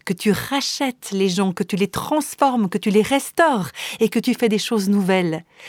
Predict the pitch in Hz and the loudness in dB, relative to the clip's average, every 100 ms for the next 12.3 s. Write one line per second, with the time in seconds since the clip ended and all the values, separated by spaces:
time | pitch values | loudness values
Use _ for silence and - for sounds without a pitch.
0 | - _ - 254 - 277 262 254 311 302 | -20 _ -2 0 4 2 2 0 0 0
1 | 233 190 196 - 320 - 311 262 202 - | 0 2 0 -2 -8 0 0 2 -2 2
2 | 226 226 - 226 190 220 254 - - - | 2 2 0 -4 -2 -2 -4 -6 -16 -18
3 | _ 196 - - - 240 226 240 - 190 | _ -2 -2 -6 -2 2 2 0 -2 0
4 | 180 180 185 165 175 156 151 156 _ _ | 2 2 0 2 0 0 -4 -6 _ _
5 | _ _ _ _ _ _ _ _ _ - | _ _ _ _ _ _ _ _ _ 0
6 | 208 202 208 - 196 170 165 185 190 185 | 0 2 0 0 2 2 4 4 2 2
7 | 240 269 - 185 - 180 170 156 156 - | 2 2 -2 -8 -4 -4 -4 -8 -10 -12
8 | - - - 180 - 311 - - 226 - | -18 -20 -4 -4 2 0 0 0 0 0
9 | 302 330 320 233 208 208 240 - - 180 | 0 0 -2 -2 2 4 2 -2 -2 0
10 | 175 170 156 165 156 180 190 - _ _ | 0 -2 -4 -4 -6 -8 -8 -20 _ _
11 | _ _ _ 220 226 - 302 - 285 - | _ _ _ 2 2 2 -2 0 -2 0
12 | 262 233 190 | 2 4 2